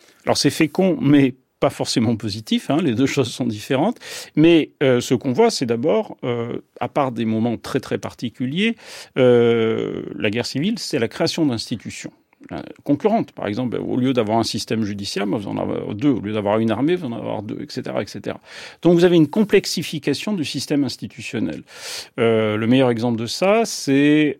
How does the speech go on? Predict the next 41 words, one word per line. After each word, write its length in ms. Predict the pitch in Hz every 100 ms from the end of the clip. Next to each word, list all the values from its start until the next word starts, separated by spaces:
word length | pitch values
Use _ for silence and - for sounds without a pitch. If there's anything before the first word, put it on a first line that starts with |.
| -
euh, 560 | 123 117 113 113 110 104
quand 240 | 139 131
vous 160 | 120 113
avez 160 | 113
une 80 | 110
armée 240 | 110 113
régulière 560 | 107 110 104 110 151 175
qui 120 | -
met 60 | 120
en 120 | 110
place 200 | 147 135
des 100 | 120
systèmes 380 | - 120 147 135
de 100 | 117
milices, 440 | 120 110 90 -
qui 140 | - 110
deviennent 180 | 135
souvent 240 | 139 196 202
incontrôlables, 640 | - 175 - 226 202 123
hein. 80 | 127
Regardez 340 | 120 113 117
la 120 | 107 107
Turquie, 560 | - 98 - 156 196
regardez 320 | 151 120 113
l'Afghanistan, 880 | 107 104 104 107 110 - 165 180 190
le 100 | 135
régime 300 | 110 113 127
met 80 | 139
en 120 | 120
place 280 | 110 131 117
des 100 | 110
milices, 400 | 110 123 202 214 - - - -
complexification 960 | 214 202 202 - 151 - 143 143 - 180
du 80 |
système 400 | 139 - - 151
institutionnel. 680 | 135 - 120 - - 113 101
Ça, 180 | - 180
c'est 140 | 170 135
la 80 |
première 400 | 113 - 117 104
chose. 240 | - -